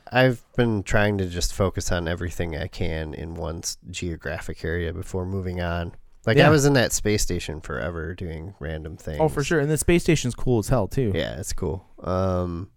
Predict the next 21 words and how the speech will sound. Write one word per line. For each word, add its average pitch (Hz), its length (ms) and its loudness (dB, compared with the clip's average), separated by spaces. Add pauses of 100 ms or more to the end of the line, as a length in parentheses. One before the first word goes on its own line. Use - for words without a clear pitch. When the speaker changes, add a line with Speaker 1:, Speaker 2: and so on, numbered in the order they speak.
(1080)
Speaker 1:
yeah, 104 380 6
the, 107 440 2
uh, 98 420 4 (240)
the 117 100 6
style 147 460 8
of 113 120 8
it 107 220 6
is 98 200 0
definitely 90 580 -2
interesting. 85 720 -4
Like, 85 380 -6
there's, 104 380 0
there's 139 260 6
even, 147 240 4
like, 117 200 4
a 110 80 4
little 104 260 2
bit 95 200 -2
of, 92 180 -4
like, 87 340 -4 (140)
BioShock, 95 680 -2